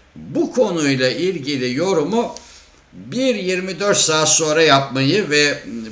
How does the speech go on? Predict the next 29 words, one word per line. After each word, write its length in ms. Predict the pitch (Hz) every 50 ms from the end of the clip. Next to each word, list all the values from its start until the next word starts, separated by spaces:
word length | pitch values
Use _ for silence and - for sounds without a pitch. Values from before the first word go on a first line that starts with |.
| 101 98
bu 160 | 123 202 - -
karar, 440 | 170 170 165 151 139 123 113 104
yani 600 | 113 131 143 139 143 143 143 139 135 120 107 - - - - - - _ - -
Ceza 520 | - - 143 147 143 143 165 175 190 180
Mahkemesi 800 | 165 156 151 139 135 135 143 143 143 143 143 139 - 139 135 135
kararı, 720 | - 151 143 139 143 139 135 135 131 123 127 123 110 101 - - - - _ - - - _ _ - 113
e, 60 | 117 117 120 117 113 113 110 110
nereye 500 | 113 123 139 143 143 147 156 175 175 175
kadar 300 | 180 175 165 170 165 165
işler? 500 | 160 143 - - - 175 196 214 - - - - - _ _ _ _ _ -
Bugünün 760 | 170 180 92 95 151 220 262 220 254 220 214 190 180 165 160
işi 340 | 131 151 139 - - 151 156
mi, 160 | 160 196 220 190
yarının 640 | 156 143 151 151 165 180 175 175 170 156 151 143 135
işi 280 | 131 127 - - 143 135
mi? 300 | 147 190 233 240 - - - - - - _ _ _ _ _ _ _ 90
Nürnberg 840 | 95 113 139 170 208 220 214 208 196 165 170 165 160 156 135 -
tarzı 480 | - 156 151 151 147 135 139 147 147 135
bir 140 | 151 156 151
yere 420 | 151 151 151 151 160 175 185 170
doğru 280 | 175 170 160 147 143 135
mu 120 | 135 135
gideceğiz? 640 | 131 120 131 120 127 120 - 135 135 135 131 - - 131
İkinci 460 | 131 - 127 131 131 135 127 123 -
Dünya 340 | 139 139 131 131 127 131 127
Savaşı'ndan 640 | - 143 135 123 120 120 - 135 135 135 127 127 127
sonra 420 | - - 131 127 123 117 113 117
Nazilerin 680 | 139 160 151 143 139 143 131 131 127 120 120 117 117 117
yargılandığı, 1080 | 117 117 117 120 120 117 120 117 117 117 117 117 117 110 123 135 151 190 214 214